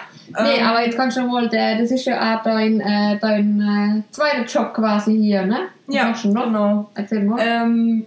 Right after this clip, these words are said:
Speaker 2: Social Media. Und zwar das, was wir hier eigentlich gerade machen, ähm, zählt auch dazu. Generell so Instagram, ähm,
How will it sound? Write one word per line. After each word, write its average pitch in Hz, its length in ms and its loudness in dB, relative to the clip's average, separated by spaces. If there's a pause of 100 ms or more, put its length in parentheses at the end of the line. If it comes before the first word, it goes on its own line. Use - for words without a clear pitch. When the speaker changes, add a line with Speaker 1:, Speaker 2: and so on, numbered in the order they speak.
Speaker 2:
Social 254 440 -6
Media. 202 560 -2 (480)
Und 247 260 -2
zwar 226 300 -2
das, 240 240 -4
was - 180 -6
wir 247 80 -2
hier 302 240 -2
eigentlich 226 340 -2
gerade 214 220 -2
machen, 220 500 -2 (580)
ähm, 214 840 0 (320)
zählt 269 300 -4
auch 247 200 -2
dazu. 277 640 -6 (580)
Generell 226 680 0
so 202 200 -4
Instagram, 208 1160 0
ähm, 190 680 -6